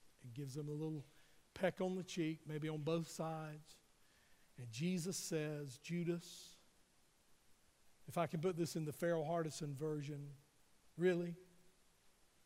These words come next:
You're going to betray the Son of Man this way, with a sign of honor, of respect, of affection."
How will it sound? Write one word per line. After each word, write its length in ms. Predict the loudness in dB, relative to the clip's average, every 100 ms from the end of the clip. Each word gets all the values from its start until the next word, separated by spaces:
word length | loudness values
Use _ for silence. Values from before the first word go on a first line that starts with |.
| -20 -20 -20 -20 -2
You're 120 | 2
going 300 | 4 4 4
to 60 | 2
betray 480 | 0 0 2 2 0
the 100 | -4
Son 260 | -6 -4
of 140 | -4 -4
Man 480 | -6 -6 -8 -10 -14 -16 -10
this 240 | -8 -8 -10
way, 400 | -10 -12 -16 -20 -20 -20 -20 -20 -20 -16 -8
with 140 | -6
a 80 | -6
sign 500 | -6 -6 -4 -4 -2
of 100 | -2
honor, 460 | -4 -6 -8 -12 -16 -20 -20 -20 -20 -20 -20 _ _ -20 -20 -20 -20 -20 -20 -20 -20 -12
of 120 | -6
respect, 720 | -6 -6 -8 -6 -4 -6 -10
of 140 | -10 -8
affection." 720 | -10 -8 -8 -8 -14 -16